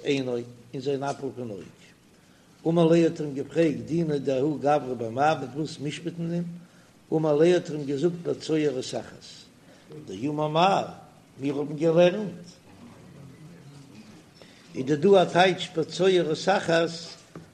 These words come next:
אז ווי יענער זאגט, זיי זענען קיינמאל נישט געווארן, אפגעוואשן, פון זייער שמוץ. און א מלאך על דברי חכמים, נידן ווערט ער געמשפעט, בצער סחת. טאך זי, קום זע,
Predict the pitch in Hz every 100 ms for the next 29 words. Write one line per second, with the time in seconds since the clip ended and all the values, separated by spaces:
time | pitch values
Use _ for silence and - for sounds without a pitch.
0 | - - 147 123 147 151 185 180 165 180
1 | - - 165 156 135 185 208 202 185 170
2 | 170 190 175 190 185 175 170 170 139 151
3 | 151 151 - - - - - - - 165
4 | 156 170 170 170 - 185 185 - - -
5 | - - - - - - - _ _ _
6 | _ - 151 143 139 190 190 170 165 143
7 | 147 170 175 180 185 185 220 240 185 180
8 | 170 - - - - - - 156 226 170
9 | 208 202 - - - - - 147 143 151
10 | 143 151 180 185 - 175 170 170 - -
11 | - 135 120 165 151 135 123 - 107 -
12 | - - - _ - - - - 269 247
13 | 208 160 180 139 - 220 220 156 175 143